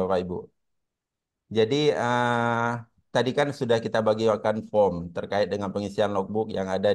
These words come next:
di X, apa, Microsoft Word itu. Nah, tinggal di copy aja nanti. Jadi, pengisian logbook ini per item, Bapak Ibu, ya. Per item, per hari dia, per kegiatan. Jadi, satu kegiatan sekali ngisi, satu kegiatan sekali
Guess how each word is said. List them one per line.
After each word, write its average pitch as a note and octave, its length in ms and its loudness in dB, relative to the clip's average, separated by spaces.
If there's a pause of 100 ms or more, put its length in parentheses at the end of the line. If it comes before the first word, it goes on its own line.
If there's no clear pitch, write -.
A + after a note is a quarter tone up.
di G2+ 60 -4 (800)
X, - 20 -20 (500)
apa, G#2 140 -6 (120)
Microsoft G2 500 -4
Word G2+ 220 0
itu. F#2 120 -6 (520)
Nah, A#2 140 0
tinggal A#2 240 0
di A#2 120 -4
copy B2+ 180 -2 (100)
aja C#3+ 200 2
nanti. B2+ 180 -4 (760)
Jadi, A#2+ 180 4 (100)
pengisian B2+ 460 0
logbook B2 360 -2
ini D3 100 -2 (120)
per C3+ 100 2 (140)
item, C#3+ 240 0 (100)
Bapak G#2+ 200 2
Ibu, G#2+ 120 -2 (100)
ya. B2+ 60 2 (920)
Per - 100 4 (140)
item, B2+ 260 2 (160)
per C#3+ 120 4 (120)
hari D3 200 2 (140)
dia, F#2+ 120 4 (200)
per C#3 120 4 (100)
kegiatan. C3 540 2 (1080)
Jadi, A2+ 160 2 (120)
satu A#2 200 -2 (140)
kegiatan B2 520 2 (140)
sekali B2 320 0
ngisi, A#2+ 220 -4 (180)
satu A#2 180 -2 (100)
kegiatan A#2+ 480 0
sekali A#2 220 0